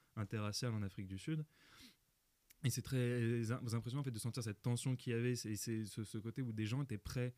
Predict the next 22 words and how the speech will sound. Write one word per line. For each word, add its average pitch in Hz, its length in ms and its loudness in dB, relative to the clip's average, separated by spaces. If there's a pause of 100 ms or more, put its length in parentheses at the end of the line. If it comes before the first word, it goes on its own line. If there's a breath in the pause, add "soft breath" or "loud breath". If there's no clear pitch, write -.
(340 soft breath)
à 123 80 0
ce - 160 -2
moment-là 120 540 2
à, 107 100 -2
pourquoi 123 260 -4
pas, 120 120 0
prendre 135 240 2
des 123 180 2
armes 151 320 2 (460)
pour 117 180 2
aller 113 280 2
se - 160 -2
battre, 127 400 0
pour 113 120 -4
aller 107 120 -2
fa-, - 120 -10
avoir 110 220 -2
un, 104 320 -4
pour 110 240 -6
créer - 260 -2
un 117 160 2
conflit. 135 500 -2